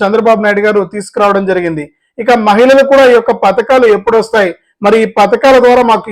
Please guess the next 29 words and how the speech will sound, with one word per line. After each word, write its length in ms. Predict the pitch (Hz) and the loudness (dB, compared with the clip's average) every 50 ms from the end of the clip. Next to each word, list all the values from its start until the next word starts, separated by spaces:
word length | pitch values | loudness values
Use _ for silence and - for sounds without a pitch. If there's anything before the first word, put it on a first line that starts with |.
| 202 196 208 | -2 -2 -2
ఎప్పుడు 240 | 202 - 277 262 269 247 226 208 | 0 0 0 0 0 0 -2 -2
మేలు 220 | 208 226 247 254 240 233 | 0 0 0 0 2 0
జరుగుతుందా 420 | 233 220 220 220 226 220 220 220 214 | 0 0 0 -2 -4 -6 -4 -2 -2
అని 120 | 214 185 - | -2 -4 -6
చెప్పి 240 | 202 185 - 233 208 185 - _ _ _ _ _ - | -8 -6 -4 -4 -4 -4 -6 _ _ _ _ _ -2
ఎదురు 200 | 214 202 240 247 247 - | 0 0 0 0 0 -2
చూస్తూ 240 | 226 202 - - 220 208 | -4 -4 -2 -2 -2 0
ఉన్నారు. 240 | 196 190 180 156 151 147 - _ _ _ _ - | 0 0 0 0 -2 -4 -8 _ _ _ _ 0
మరి 120 | 226 254 247 | 2 2 4
వారందరూ 360 | 233 226 220 220 254 269 285 277 277 | 4 4 2 2 2 2 0 0 0
కూడా 160 | 277 277 269 254 233 226 | 2 2 2 2 2 2
ఊహించినట్లుగానే 800 | 247 233 262 269 262 269 277 247 208 240 233 220 240 233 240 233 208 - - _ _ _ _ _ - 190 | 0 0 0 0 0 -2 -4 -6 -4 -4 -2 -2 -2 0 -2 -2 -4 -6 -10 _ _ _ _ _ -2 0
రాష్ట్ర 280 | 202 214 214 - - 269 262 | 2 2 0 0 0 2 2
వ్యాప్తంగా 340 | 254 240 - - 240 240 240 | 2 2 0 -2 -2 -2 -2
ఉన్నటువంటి 360 | 233 220 226 226 226 214 220 202 196 | -2 -2 -2 -2 -2 -2 -2 -2 -2
మహిళలందరికీ 600 | 202 208 240 254 254 247 233 233 226 220 226 240 208 - | 0 0 2 2 2 2 2 0 -2 -2 -4 -6 -4 -2
కూడా 180 | 233 220 220 202 180 - - _ _ _ _ - 196 | 0 2 2 2 0 -2 -8 _ _ _ _ -8 -4
మేలు 220 | 208 233 262 269 254 | 0 0 2 2 2
జరిగే 240 | 254 233 233 214 233 220 214 | 2 0 2 2 2 2 2
విధంగా 260 | 214 220 220 220 214 202 | 0 -2 -4 -4 -4 -4
కూడా 140 | 226 220 220 214 220 | -2 -2 -2 -4 -6
సీఎం 220 | - 214 226 220 214 190 | -6 -8 -8 -8 -8 -8
చంద్రబాబు 400 | 214 208 208 226 214 220 214 196 208 | -8 -6 -6 -4 -2 -2 -2 -2 -2
నాయుడు 200 | 202 202 196 202 214 | -4 -4 -2 -2 -2
గారు 180 | 202 202 190 175 - _ _ _ _ _ - 185 196 | -2 -2 -2 -4 -6 _ _ _ _ _ -4 -2 0
రెండు 220 | 220 247 254 294 247 - | 0 0 0 0 0 0
శుభవార్తలను 540 | 240 220 226 226 220 220 202 226 214 214 214 | 0 0 2 2 2 2 0 -2 -4 -4 -4
అయితే 140 | 196 226 214 185 202 | -4 -4 -4 -4 -6
తీసుకొచ్చారు. 600 | 196 - - - 196 - - 208 202 202 208 | -8 -8 -8 -8 -8 -6 -4 -4 -2 -2 -2